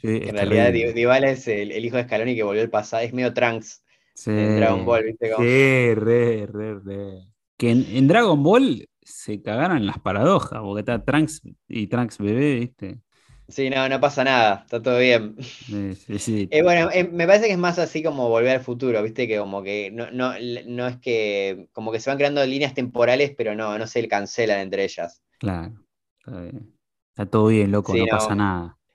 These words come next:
Speaker 2: Yo pensaba que este capítulo, nada, es como, es como el capítulo perfecto de Futurama, como que t-, todo lo que siento que, que me gusta de Futurama está acá, ¿viste? Como que tiene una gran idea de ciencia ficción, unos chistes que están buenísimos.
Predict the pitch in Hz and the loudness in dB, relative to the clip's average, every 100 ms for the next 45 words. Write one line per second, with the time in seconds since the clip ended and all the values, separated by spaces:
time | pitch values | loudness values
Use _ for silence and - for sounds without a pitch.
0 | - 185 208 190 160 151 123 127 131 117 | -14 -8 -6 0 2 2 -2 -8 -6 -4
1 | 139 156 127 110 101 101 _ _ - 127 | -4 -2 0 0 -2 -8 _ _ -8 -4
2 | 120 113 110 - - - 135 113 101 98 | -2 -2 -6 -8 -16 -8 -6 -4 -4 -6
3 | 95 87 _ _ _ - - 160 135 131 | -10 -16 _ _ _ -18 -10 -4 -4 -4
4 | 165 165 156 160 143 120 - 143 151 113 | -2 0 0 0 0 -2 -4 -6 -4 -6
5 | 107 110 120 104 104 104 110 107 107 123 | -6 -4 -4 -4 -6 -6 -6 -6 -4 0
6 | 185 175 135 123 107 - 139 151 139 113 | 2 4 2 -2 -4 -8 -6 -4 -4 -6
7 | 110 _ 110 107 107 135 135 139 120 113 | -8 _ -10 -8 -6 -6 -2 -4 -2 0
8 | 139 147 - 117 123 110 104 - 120 104 | 0 0 -2 4 6 4 2 -6 -8 -8
9 | 104 107 - 127 139 127 117 110 131 147 | -8 -8 -8 -6 -4 -4 -4 0 0 0
10 | 139 135 135 127 127 127 120 - - 139 | 2 4 2 0 -8 -10 -12 -12 0 2
11 | 147 139 127 120 131 123 - 135 147 107 | 2 -2 -10 -8 -6 -6 -10 -4 -4 -4
12 | 123 127 117 110 147 151 165 160 180 180 | -4 -4 -4 -4 -6 -6 -4 -2 -4 -6
13 | - | -18